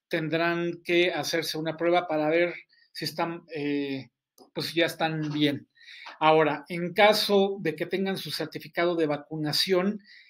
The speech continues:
es importante que su última dosis, la segunda dosis, no tenga más de doscientos setenta días. Si ya pasó este tiempo, se les va a pedir un comprobante de un refuerzo de las vacunas.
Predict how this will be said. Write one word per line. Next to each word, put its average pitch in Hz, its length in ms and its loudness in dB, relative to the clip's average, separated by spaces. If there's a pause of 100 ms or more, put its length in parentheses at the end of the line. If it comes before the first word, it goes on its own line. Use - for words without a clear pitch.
(120)
es 196 200 4
importante 175 600 -4
que 160 100 -2
su 156 240 -4
última 190 480 0
dosis, 165 720 -4 (500)
la 160 140 -2
segunda 170 400 -4
dosis, 170 560 -2 (320)
no 208 280 -4
tenga 202 280 -2
más 180 240 -2
de 175 100 -4
doscientos 170 640 -6
setenta 156 480 -4
días. 143 500 -4 (320)
Si - 240 -8
ya 226 200 4
pasó 185 260 -2
este 175 220 -6
tiempo, 180 680 -4
se - 180 -8
les 151 200 -4
va 170 60 4
a 170 100 -6
pedir 165 400 -2
un 170 160 -4
comprobante 160 800 -4 (320)
de 165 180 0
un 170 220 0
refuerzo 160 500 -2
de 151 120 0
las 127 180 -4
vacunas. 139 680 -8